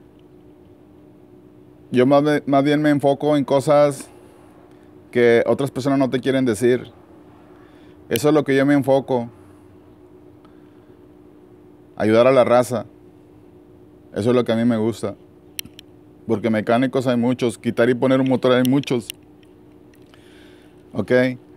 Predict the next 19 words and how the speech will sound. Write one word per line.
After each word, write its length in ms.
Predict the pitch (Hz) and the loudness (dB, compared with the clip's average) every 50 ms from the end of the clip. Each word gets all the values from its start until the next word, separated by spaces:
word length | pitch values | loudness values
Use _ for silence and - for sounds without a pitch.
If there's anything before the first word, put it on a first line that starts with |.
| - - - - - - - - - - - - - - | -20 -20 -20 -20 -20 -20 -20 -20 -20 -20 -20 -20 -8 -2
Hay 140 | - 117 117 | 0 2 4
muchos. 340 | 123 131 135 - 135 113 - - - | 4 4 2 0 -2 -4 -4 -6 -2
Y 120 | - 123 120 | 0 2 2
no, 260 | 120 120 131 127 - | 4 4 4 2 2
no 240 | 120 127 127 127 127 | 2 2 4 4 4
a 220 | 127 127 123 120 | 4 4 4 4
la 120 | 123 123 117 | 4 2 2
gente 220 | 127 123 117 127 | 0 0 0 0
le 100 | 123 120 | 0 0
interesa 480 | 113 107 - 110 113 110 104 117 107 110 | -2 -2 -2 -2 -2 -2 0 -2 -2 -2
eso. 280 | 107 107 110 95 104 - - - - _ - - - - - | -4 -6 -10 -12 -14 -16 -20 -20 -20 _ -20 -20 -20 -10 -6
La 100 | 98 98 | -6 -4
gente 220 | 98 117 113 120 | -2 -2 0 0
le 60 | 131 131 | 0 0
interesa 280 | 127 113 117 113 135 | 0 0 -2 0 0
los 160 | 127 123 117 | 0 0 0
detalles. 720 | 107 104 90 - 107 110 120 127 123 110 104 101 - - - - | -2 -2 -2 2 2 2 2 2 0 -2 -6 -10 -16 -18 -10 -6
¿Qué 120 | 110 107 | -6 -4
pasó? 600 | - - 143 127 - 117 110 113 120 113 107 | -2 -2 -4 -2 -2 -4 -2 -2 -2 -4 -8